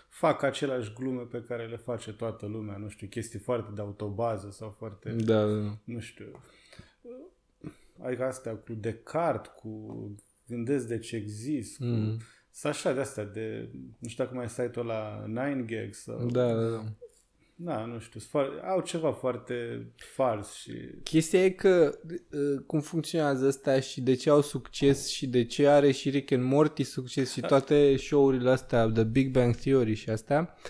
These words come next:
Speaker 2: este că cumva au un umor care păcălește cititorul să creadă că dacă râde la gluma aia e automat și
Speaker 1: Că
Speaker 2: deștept.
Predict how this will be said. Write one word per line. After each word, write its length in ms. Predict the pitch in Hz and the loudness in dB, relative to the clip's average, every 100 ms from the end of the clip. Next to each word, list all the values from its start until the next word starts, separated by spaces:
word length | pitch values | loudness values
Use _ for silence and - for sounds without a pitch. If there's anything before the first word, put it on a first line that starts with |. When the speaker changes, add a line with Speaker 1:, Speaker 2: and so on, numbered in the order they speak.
| - - - | -18 -20 -6
Speaker 2:
este 320 | 143 131 - 143 | -4 0 2 2
că 480 | - 151 143 139 - - - - - | 4 6 8 6 2 -12 -20 -20 -4
cumva 800 | 143 131 151 170 175 175 175 - _ _ _ | 0 6 10 12 12 8 -2 -8 _ _ _
au 320 | - 147 160 | 4 6 8
un 120 | 170 | 8
umor 460 | 160 143 123 131 143 | 6 6 6 6 6
care 520 | - 147 131 139 131 | 4 6 6 6 2
păcălește 760 | - 131 - 139 156 160 - 160 | 4 2 4 4 6 4 4 2
cititorul 720 | - 165 - 139 151 151 160 | 0 -8 -8 2 6 6 6
să 200 | - 135 | 2 -2
creadă 400 | - 147 151 160 | 2 4 4 2
că 160 | - | 0
dacă 580 | 151 147 143 - 139 131 | 2 4 2 4 6 8
râde 260 | 143 175 180 | 8 8 10
la 180 | 165 143 | 10 8
gluma 480 | 156 156 147 151 | 8 8 6 6
aia 140 | 151 151 | 6 6
e 80 | 151 | 8
automat 500 | 151 147 147 147 143 | 8 8 6 6 4
și 120 | - | 4
Speaker 1:
Că 40 | |
Speaker 2:
deștept. 340 | 147 156 - | 4 4 4